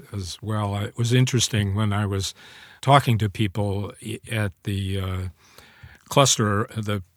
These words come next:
Center Point, which is a major warehouse c-, cluster outside of Chicago, and they, the group there, Warehouse Workers for Justice, which is backed by the United Electrical Workers, a small union without huge resources,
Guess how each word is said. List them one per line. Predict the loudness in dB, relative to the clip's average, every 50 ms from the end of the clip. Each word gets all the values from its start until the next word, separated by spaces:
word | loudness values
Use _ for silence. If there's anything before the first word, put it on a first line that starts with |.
| -20 -12
Center | -6 0 2 4 4 4 4
Point, | 2 -2 -4 -6 -4 -6 -6 -6
which | -8 -8 -8 -8
is | -8 -8 -8 -10 -12 -14 -12
a | -8
major | -4 -2 -2 -2 -2 -2 -4 -4 -4 -4 -6 -4 0
warehouse | 2 2 2 2 2 2 0 0 0 0 -2 -4 -6
c-, | -10 -12
cluster | -6 -4 -2 -2 -2 -2 -4 -4 -2 -2 -2 -4
outside | -4 -4 -4 -4 -2 -2 0 0 0 -2
of | -4 -4
Chicago, | -6 -8 -4 -2 0 2 2 2 0 0 -2 -2
and | -2 -2
they, | -2 -2 -4 -4 -6
the | -8 -8 -6 -4
group | 2 4 6 4 4 2 0
there, | -2 0 0 0 0
Warehouse | -2 -2 0 0 0 -2 -2 -4 -4
Workers | -6 -6 -6 -6 -8 -8 -8
for | -8 -10 -8
Justice, | -2 0 2 2 2 0 -2 -4 -6 -8 -8 -8
which | -10 -10 -10 -8
is | -10 -10 -8
backed | -6 -4 -4 -4 -6 -8
by | -8 -8 -6 -6
the | -4 -4 -6 -6 -8 -8
United | -6 -4 -4 -2 -2 -4 -4 -6
Electrical | -4 -2 -2 -2 -2 -2 -6 -8 -8 -8 -8
Workers, | -8 -8 -8 -8 -8 -8 -8 -8 -8 -8 -10
a | -12 -12 -12 -10
small | -8 -4 -2 2 2 4 4 4 4
union | 2 -2 -4 -6 -6 -6 -4 -4 -2 -2
without | -4 -4 -2 -2 -2 -2 -4 -6 -10 -18 -20 -20 -20 -20 -20
huge | -4 2 2 4 4 2 0
resources, | -4 -4 -4 -4 -2 -2 -4 -4 -4 -6 -6 -8 -8 -10 -10